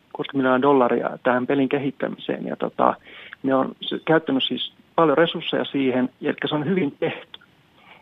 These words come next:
Ja tota, Mm, ehkä myös se, että tää niin kuin ihmisten tämmönen jonkinlainen keräilyvietti tai metsästysvietti sitten toteutuu tässä myös. Ja, ja tota,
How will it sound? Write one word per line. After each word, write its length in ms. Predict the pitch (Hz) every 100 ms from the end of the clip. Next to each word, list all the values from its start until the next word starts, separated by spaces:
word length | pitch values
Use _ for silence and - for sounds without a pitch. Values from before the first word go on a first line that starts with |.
| _
Ja 100 | 123
tota, 600 | 117 123 - - 120 120 120 - _ _ - - _ _ _ - _ _
Mm, 260 | 139 131 135
ehkä 240 | 165 160 165
myös 240 | 170 -
se, 160 | 196 185
että 180 | 160
tää 200 | 143 156
niin 120 | 165 156
kuin 220 | 156 135
ihmisten 380 | 214 185 - 147
tämmönen 360 | 151 147 147 - -
jonkinlainen 520 | 160 160 143 139 135
keräilyvietti 1200 | 170 165 147 131 120 120 160 156 131 - - 123
tai 180 | - 123
metsästysvietti 920 | 139 143 - - - - 139 131 -
sitten 200 | 113 - -
toteutuu 360 | 123 131 117 -
tässä 240 | 127 135
myös. 520 | 135 139 - - - - _ _ _ _ -
Ja, 220 | - - -
ja 140 | 123
tota, 480 | - - - 120 113